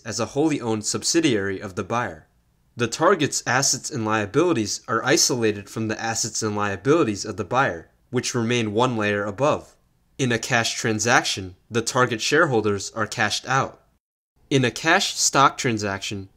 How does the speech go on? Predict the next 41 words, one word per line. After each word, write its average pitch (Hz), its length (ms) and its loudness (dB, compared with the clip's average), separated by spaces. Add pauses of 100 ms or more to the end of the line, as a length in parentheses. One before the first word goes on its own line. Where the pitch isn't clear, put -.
(100)
the 120 100 -2
buyer 143 360 2
purchases 160 640 0
the 117 80 -4
shares 131 500 0
in 123 120 -4
the 113 80 -2
target 117 360 -2
corporation 107 720 -4 (100)
belonging 117 460 0
to - 160 -6
the 107 100 -4
shareholders 113 600 -4
of 110 160 -12
the 104 100 -4
target 98 340 -8
corporation. 98 680 -8 (460)
The 123 80 0
target 175 420 2
shareholders 127 680 0 (100)
are 113 120 -4
cashed 139 460 -4
out. 104 320 -6 (480)
After 147 320 2
the 170 100 -2
closing, 120 540 0 (300)
the 123 100 2
buyer 147 460 4
owns 147 300 0
the 113 120 -4
target 117 380 -2
corporation, 110 720 -4 (240)
which - 220 -6
becomes 135 360 0
a 117 140 -2
wholly 160 380 0
owned 123 320 -2
subsidiary 107 760 0
of 101 140 -10
the 104 80 -6
buyer. 104 420 -2